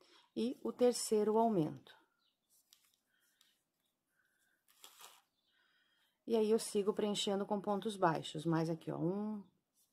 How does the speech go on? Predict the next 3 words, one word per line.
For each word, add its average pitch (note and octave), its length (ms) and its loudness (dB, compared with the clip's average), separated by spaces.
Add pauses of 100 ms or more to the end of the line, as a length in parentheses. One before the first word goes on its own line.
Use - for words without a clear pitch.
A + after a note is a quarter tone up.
(1120)
dois, E3 840 -2 (1120)
três, D#3+ 880 -4 (1200)
quatro, D#3+ 840 -6